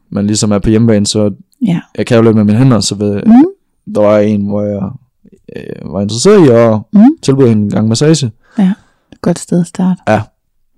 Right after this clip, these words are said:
Speaker 1: Der var jeg lidt på hjemmebane.
Speaker 2: Ja.
Speaker 1: Ja, og så var jeg igen, for at komme tilbage til det, jeg nævnte tidligere, at,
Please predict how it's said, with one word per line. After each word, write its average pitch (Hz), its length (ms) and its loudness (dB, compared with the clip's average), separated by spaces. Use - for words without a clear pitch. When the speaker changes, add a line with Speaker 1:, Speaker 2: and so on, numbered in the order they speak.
Speaker 1:
Der 120 80 4
var 120 100 6
jeg 110 100 4
lidt 107 120 2
på 110 80 -4
hjemmebane. 107 460 0
Speaker 2:
Ja. 185 160 2
Speaker 1:
Ja, 90 160 -8
og 107 100 -8
så 117 120 -2
var 113 100 2
jeg 110 80 4
igen, 123 420 2
for 117 100 -2
at 107 60 0
komme 104 140 -2
tilbage 107 240 -2
til 107 140 -8
det, 107 60 -4
jeg 107 80 0
nævnte 107 260 -2
tidligere, 127 380 0
at, 98 180 -8